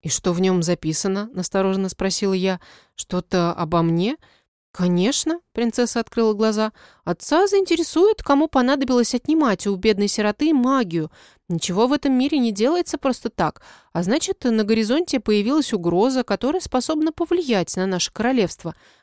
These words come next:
Большая угроза или пустяковая, не суть важно.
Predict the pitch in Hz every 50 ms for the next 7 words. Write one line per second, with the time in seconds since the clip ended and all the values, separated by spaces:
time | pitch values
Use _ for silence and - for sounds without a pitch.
0 | _ _ - 165 160 - - 214 254 302 311 269 233 190 190 202 208 202 180 190
1 | 180 175 175 175 180 180 175 175 175 - - 165 - - 180 - - 233 302 277
2 | 269 226 208 214 208 - 285 - - - 359 311 247 185 185 170